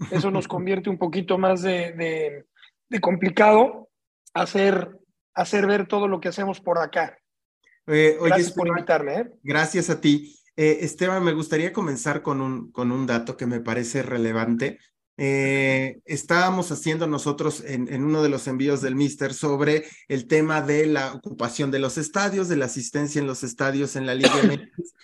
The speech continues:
Speaker 2: y, em, me sorprendió el, el tema de, bueno, pues, eh, no, tampoco es, eh, novedad que el, que el equipo no ha andado, ¿no? En términos deportivos,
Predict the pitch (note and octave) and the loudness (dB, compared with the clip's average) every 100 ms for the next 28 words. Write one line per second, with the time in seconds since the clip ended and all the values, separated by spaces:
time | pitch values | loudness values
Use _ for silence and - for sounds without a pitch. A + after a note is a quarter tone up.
0 | - _ _ _ G3+ F#3 F#3 F#3 F3+ - | -20 _ _ _ -2 0 2 0 -2 -6
1 | - _ D#3+ D#3 D#3 D3+ - E3+ F3 F3 | -10 _ 0 2 2 -2 -2 2 2 2
2 | E3+ E3 F3 F3 F#3+ G#3+ A#3 B3+ F3+ D#3 | -2 -2 0 0 0 0 0 -2 0 0
3 | D3+ D#3+ D3 D#3 F3 F3+ F3 D#3+ F#3+ D#3+ | 0 0 -2 0 -2 -2 -2 -2 -2 -4
4 | B2+ A2+ A2+ A#2 G#2 B2+ A2+ F#2+ A#2 C3 | -6 -8 -14 -16 -14 -10 -10 -8 -8 -6
5 | C3+ C#3+ C#3 - B2+ C3 A#2+ A2+ G#2+ C3 | -2 2 2 0 -4 0 2 0 0 -2
6 | B2+ B2 C3+ C#3+ C#3 B2 A#2 B2+ C3 B2 | 0 0 0 -2 -2 -4 -4 -6 -4 -2
7 | A#2+ D3 C3+ C3+ C#3 C3+ D3 C#3+ B2+ C#3+ | -2 -4 -2 0 0 2 2 0 -4 -4
8 | F3 B2+ B2+ C#3 C3+ A#2+ A#2 B2 - D#3 | -6 -4 -4 -4 -4 -6 -6 -6 -2 -2
9 | C#3+ D#3 | -2 -8